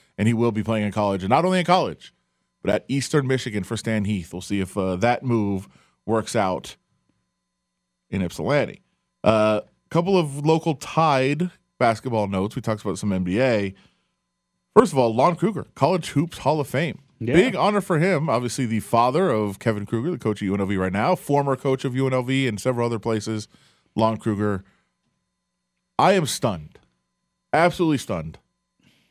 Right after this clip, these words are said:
Speaker 1: 'Cause how on earth was he not in the Hall of Fame before?
Speaker 2: You know how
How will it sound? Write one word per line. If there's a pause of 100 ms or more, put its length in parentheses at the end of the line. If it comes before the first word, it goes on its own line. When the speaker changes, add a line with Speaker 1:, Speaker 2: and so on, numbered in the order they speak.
(380)
Speaker 1:
'Cause
how
on
earth
was
he
not
in
the
Hall
of
Fame
before? (1300)
Speaker 2:
You
know
how